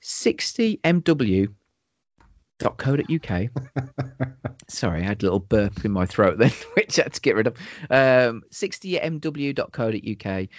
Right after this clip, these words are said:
which is the website, which has all the links to everything, which has got all the podcasts that we do, uh, all the news items, all the reviews, um,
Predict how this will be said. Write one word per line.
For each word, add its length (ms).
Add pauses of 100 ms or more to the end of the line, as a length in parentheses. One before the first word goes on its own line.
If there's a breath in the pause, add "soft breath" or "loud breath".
(120 loud breath)
which 180
is 80
the 80
website, 520
which 160
has 180
all 340
the 200
links 380
to 180
everything, 480
which 200
has 120
got 160
all 80
the 80
podcasts 560
that 140
we 60
do, 280 (380 loud breath)
uh, 240
all 100
the 80
news 240
items, 440
all 120
the 80
reviews, 680 (300 loud breath)
um, 360